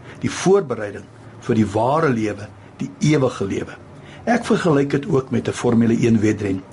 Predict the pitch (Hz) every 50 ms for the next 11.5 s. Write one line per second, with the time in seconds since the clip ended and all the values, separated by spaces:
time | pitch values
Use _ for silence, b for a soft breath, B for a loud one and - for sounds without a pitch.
0 | B B B B B B B B B B B 269 220 - 277 254 240 208 190 143
1 | 131 - - - 117 123 135 139 151 143 - 120 107 107 - - 123 117 123 123
2 | - 147 170 170 - - - - - - - - - - - 127 120 131 156 185
3 | 175 - - - - - 123 101 101 117 131 123 113 101 101 - - - - -
4 | - - - - - - - 101 127 139 139 113 113 110 113 123 147 165 156 131
5 | 113 107 101 104 101 101 - - - B B B B B B B 104 113 113 -
6 | - - 127 - 151 147 165 190 190 151 - 101 - - - 117 113 113 123 135
7 | 139 - - 117 113 110 104 107 131 160 - - - - - 120 117 110 104 -
8 | - 120 107 113 147 139 - - - - - - - - - B B B B B
9 | B B - 113 107 139 139 139 120 - 117 - - - - 151 170 196 196 -
10 | - 139 123 - - 113 107 - - - - - - - - - 135 123 143 139
11 | 143 151 160 147 113 107 107 101 101